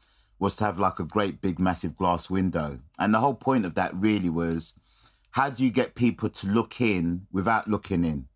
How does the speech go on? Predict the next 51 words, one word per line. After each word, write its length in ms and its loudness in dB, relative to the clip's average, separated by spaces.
You 120 2
know, 180 2
how 180 0
do 120 0
you 60 4
tempt 300 -2
them 120 -2
to 100 -8
see, 240 2
"Oh, 240 4
look 160 -2
what's 180 -2
happening 380 2
here. 480 2
Oh, 380 2
you 100 2
know 120 4
what? 240 0
Can 160 4
I 120 4
come 280 0
in?" 180 0
Because 320 -4
I 80 2
think 340 0
people 340 2
like, 280 2
you 180 2
know, 140 2
what 160 2
I've 160 0
noticed 300 0
that 140 0
people 280 0
like 240 2
to 100 -4
come 260 0
into 300 0
a 40 0
space 760 -2
or 200 4
look 300 0
into 320 2
a 40 2
space 420 -2
first 540 -4
before 320 0
they 140 2
go 220 0
into 320 -4
it. 180 -10